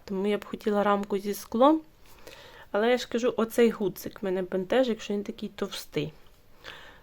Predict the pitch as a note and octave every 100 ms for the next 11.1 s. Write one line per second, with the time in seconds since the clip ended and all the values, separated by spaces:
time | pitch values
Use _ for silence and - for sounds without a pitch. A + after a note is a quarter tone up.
0 | - - G3 - G#3+ - G3 G3 F#3+ F3
1 | - E3 E3 F3+ - - F#3 F3 - E3
2 | F3 F3 - - - - - - - _
3 | - - - - - G#3+ G3+ F3+ E3+ -
4 | - - - - - - G#3 C4 C4 G#3+
5 | G3 G#3 G#3 G3 F#3 F3 F3+ G3+ F3 F3+
6 | E3+ E3+ F3 F#3 F3+ F3 F#3+ F#3 F#3 F#3
7 | D4 F4+ - - - - - - - -
8 | - - - - F#3+ F3 F3+ F3+ - -
9 | - - - - - - - - - A3+
10 | G#3+ G3 - G3+ G3 G3 F#3+ - G#3 G3+